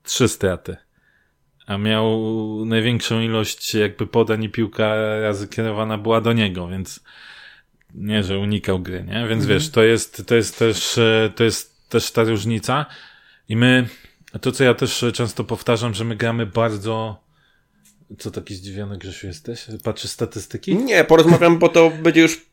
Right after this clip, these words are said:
Speaker 3: pomeczowy temat, bo ja
Speaker 1: Aha.
Speaker 3: n-, nie słyszałem na ten temat nic, a do, teraz właśnie czytam na stronie Górnika, ale to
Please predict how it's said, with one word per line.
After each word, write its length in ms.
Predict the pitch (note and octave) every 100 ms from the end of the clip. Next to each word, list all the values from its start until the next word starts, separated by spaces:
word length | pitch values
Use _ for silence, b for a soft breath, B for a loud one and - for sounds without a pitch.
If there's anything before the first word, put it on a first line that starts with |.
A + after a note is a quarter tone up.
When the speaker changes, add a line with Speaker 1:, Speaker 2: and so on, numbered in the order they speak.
| -
Speaker 3:
pomeczowy 480 | D#3 F3+ F3+ C3+ A#2
temat, 340 | A2 A2 A2+
bo 100 | A#2+
ja 80 | B2+
Speaker 1:
Aha. 60 | C#3+ D3
Speaker 3:
n-, 80 | D#3
nie 80 | D#3
słyszałem 360 | F3+ - C3+
na 100 | B2
ten 160 | A#2+ A#2+
temat 360 | A#2+ B2+ C3+ C3+
nic, 200 | D3 C3+
a 80 |
do, 160 | B2+ C3+
teraz 320 | C3+ C3+ C#3
właśnie 240 | C#3 C#3 C3+
czytam 240 | - C#3+
na 100 | C#3
stronie 300 | - D3 D3
Górnika, 340 | D3 B2+ A2+ B2
ale 180 | A#2 B2+
to 220 | C3 B2+